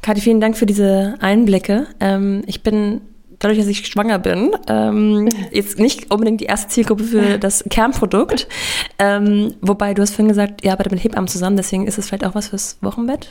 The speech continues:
Speaker 2: ist
Speaker 1: Fragezeichen?
Speaker 2: auf jeden Fall was fürs Wochenbett.
Speaker 1: Okay.
Speaker 2: Also da gibt's, ähm, genau, da, ähm, die ersten zwei, drei Tage wahrscheinlich nicht. Aber danach, ähm, sind,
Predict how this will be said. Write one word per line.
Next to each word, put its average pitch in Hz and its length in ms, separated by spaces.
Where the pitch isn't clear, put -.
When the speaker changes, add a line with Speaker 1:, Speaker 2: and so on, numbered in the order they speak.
Speaker 2:
ist - 40
Speaker 1:
Fragezeichen? 240 380
Speaker 2:
auf - 120
jeden 240 300
Fall 202 160
was 165 160
fürs 180 140
Wochenbett. 180 480
Speaker 1:
Okay. 214 300
Speaker 2:
Also 233 80
da 170 100
gibt's, - 400
ähm, 175 480
genau, 196 300
da, 175 300
ähm, 170 300
die 190 100
ersten 202 260
zwei, 190 220
drei 185 180
Tage 180 320
wahrscheinlich 175 420
nicht. 269 200
Aber 180 180
danach, 196 500
ähm, 180 320
sind, 180 380